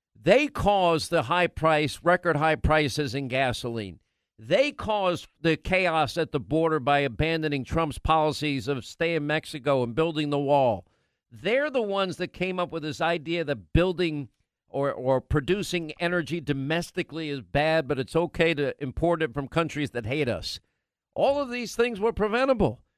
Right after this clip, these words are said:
They're the party of defund, dismantle, no bail laws. They're the party of woke education and C R T and transgenderism.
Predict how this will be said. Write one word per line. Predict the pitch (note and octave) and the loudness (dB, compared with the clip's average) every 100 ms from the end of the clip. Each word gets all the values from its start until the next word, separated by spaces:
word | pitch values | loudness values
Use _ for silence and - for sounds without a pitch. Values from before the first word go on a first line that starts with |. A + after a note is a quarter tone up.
| _ _ _ | _ _ _
They're | E3 A3 C4+ | -2 2 2
the | C4 | 0
party | - G3 F#3 E3 | 2 2 4 0
of | D3 G2+ | -4 -4
defund, | F#3 G3 - - E3+ D3 A#2+ F#2+ | -2 -2 -4 0 2 2 -2 -2
dismantle, | F3 E3+ - F3 E3+ D#3+ B2+ A2+ | -2 0 -2 0 0 0 -2 -2
no | C3 D#3+ D#3 | 2 2 2
bail | D3 D3+ C#3+ | 2 4 2
laws. | B2+ G#2+ E2+ - - _ _ _ _ | 2 0 -2 -10 -20 _ _ _ _
They're | E3 C4 | 0 2
the | C4 | 2
party | B3+ G3+ G3 F3+ E3 | -2 0 2 0 -2
of | C#3+ F#2 | -4 -6
woke | G#2 A#2 F3+ - F3+ | -10 2 4 6 4
education | D#3 C3+ - D#3+ D#3 C3 B2+ A2 - _ _ - | 4 2 -2 0 0 0 -4 -6 -10 _ _ -6
and | C3+ B2+ | -6 -6
C | - F#3+ G3+ | -8 -8 -4
R | F3 E3 | -2 -2
T | - - F3+ D#3 C3 | -4 -2 0 0 -4
and | A#2 | -8
transgenderism. | - F3+ F#3 E3+ A2+ D3+ E3+ D#3+ D3 B2+ A2 G2+ | -8 -4 -2 -2 -4 -2 -2 0 0 0 0 -4